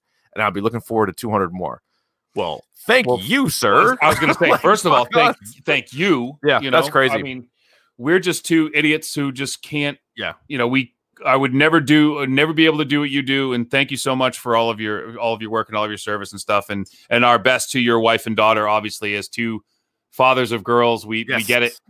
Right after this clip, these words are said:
Speaker 2: you know,
Speaker 1: Absolutely,
Speaker 2: so,
Speaker 1: man.
Speaker 2: um, so thank you very much for listening. And if,
Speaker 1: That is
Speaker 2: uh, if
Speaker 1: really
Speaker 2: there's
Speaker 1: cool.
Speaker 2: anything,
Speaker 1: That's one of
Speaker 2: and
Speaker 1: the
Speaker 2: we're
Speaker 1: coolest
Speaker 2: just
Speaker 1: things we've read.
Speaker 2: Yeah,
Speaker 1: So.
Speaker 2: just happy to do it for you, man. Just happy
Speaker 1: Appreciate
Speaker 2: to do it
Speaker 1: that.
Speaker 2: for you. Mm-hmm.
Speaker 1: Uh, this one's from Jeff. He said, "Best episode." He said he started listening, uh,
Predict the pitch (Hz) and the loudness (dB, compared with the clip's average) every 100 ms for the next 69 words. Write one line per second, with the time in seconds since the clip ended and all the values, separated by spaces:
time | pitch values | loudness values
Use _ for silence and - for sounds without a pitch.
0 | _ _ 107 113 113 117 113 107 101 98 | _ _ -2 -2 -2 -2 -2 -2 -4 -8
1 | 95 _ _ _ 117 120 110 110 - 117 | -12 _ _ _ 0 2 2 0 -4 -4
2 | 131 127 123 120 117 117 - 110 107 - | 0 -2 0 0 2 0 -4 -8 -8 -6
3 | 104 104 101 98 120 120 98 123 120 110 | -8 -6 -8 -6 -2 -2 -2 -2 -2 0
4 | 107 98 95 - _ 123 123 139 113 131 | -2 -2 -6 -12 _ -4 0 0 2 0
5 | 120 120 107 104 98 92 80 _ _ 120 | 0 -4 -8 -10 -6 -6 -8 _ _ 0
6 | 101 87 113 139 131 127 117 117 110 107 | 0 -2 0 0 2 -2 0 0 0 -4
7 | 101 98 95 _ - 120 127 113 104 98 | -4 -6 -10 _ -2 0 2 4 4 4
8 | 98 85 - _ _ _ - 127 127 117 | 0 -2 -8 _ _ _ 2 4 6 2
9 | 143 165 185 170 170 131 - 139 160 - | -2 0 2 2 0 -2 0 2 2 0
10 | - _ _ _ _ - 135 156 117 - | -14 _ _ _ _ -10 -4 -2 -4 0
11 | 175 196 - 165 - - 131 123 117 123 | 2 2 0 -2 -2 -4 0 0 0 -4
12 | 139 123 143 - 196 190 170 - 147 151 | -4 -4 -6 -2 -2 0 -2 -4 -6 -6
13 | 143 135 _ _ _ _ 120 120 113 110 | -6 -12 _ _ _ _ 0 2 4 2